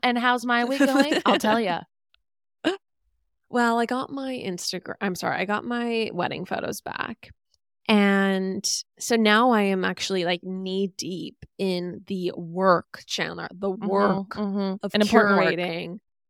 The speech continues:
Speaker 2: how I'm going to post all of
Speaker 1: Yeah.
Speaker 2: this.
Speaker 1: Yeah.
Speaker 2: I texted you and Courtney and I said, "What's the max I can post for grid
Speaker 1: Oh,
Speaker 2: feeds, you know, for
Speaker 1: I'm
Speaker 2: carousels?"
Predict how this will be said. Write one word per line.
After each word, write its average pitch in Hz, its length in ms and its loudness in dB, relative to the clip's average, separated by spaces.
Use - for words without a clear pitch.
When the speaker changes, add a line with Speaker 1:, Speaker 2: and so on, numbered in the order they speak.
Speaker 2:
how 202 340 2
I'm 190 200 0
going 185 280 -6
to 185 100 -8
post - 480 -2
all - 240 -4
of - 60 -10
Speaker 1:
Yeah. 156 300 2
Speaker 2:
this. - 280 -8
Speaker 1:
Yeah. 165 180 2
Speaker 2:
I - 40 6
texted 247 280 0
you 240 160 2
and 190 340 0
Courtney - 480 -2
and - 120 -6
I - 160 -4
said, - 580 -4
"What's 202 300 -2
the 233 80 -8
max - 640 -8
I 165 100 -2
can - 540 -6
post - 720 -4
for 185 340 0
grid 269 320 2
Speaker 1:
Oh, 277 140 6
Speaker 2:
feeds, - 180 -12
you 190 140 -2
know, 175 160 -4
for 214 120 -2
Speaker 1:
I'm 262 100 2
Speaker 2:
carousels?" - 800 -2